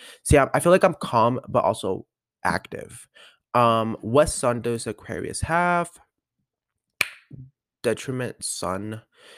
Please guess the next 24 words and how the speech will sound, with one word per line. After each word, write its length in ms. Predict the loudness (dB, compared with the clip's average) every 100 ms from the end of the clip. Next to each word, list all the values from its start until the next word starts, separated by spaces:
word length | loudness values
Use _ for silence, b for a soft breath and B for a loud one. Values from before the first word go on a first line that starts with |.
| b b b
Is 180 | 0
sun 260 | 4 4 4
good 200 | 2 0
in 100 | 2
Aquarius? 720 | -2 -2 0 2 2 0 -2
Aquarius 400 | -4 2 4 4 2
is 100 | -2
a 60 |
fixed 300 | 0 0 0 0
Aries 200 | 0 2
sign 220 | 0 0
ruled 160 | 0
by 140 | -2 -2
Saturn, 420 | 2 2 2 -2
which 160 | -4 -4
is 140 | -4
earlier 300 | 2 4 4
stated 420 | 2 0 0 2 0
as, 380 | 0 -2 -4 -12 _ -2
is 220 | -2 -2 -4
inim-, 400 | -4 -4 -4 -6 -12 _ -20 _ _ _ -4
inimical, 1300 | 0 0 0 0 -2 -2 -2 0 0 0 2 2 0 _ _ _ -2
inim-, 400 | 0 2 0 -4 -2
inimical 520 | 0 0 0 -2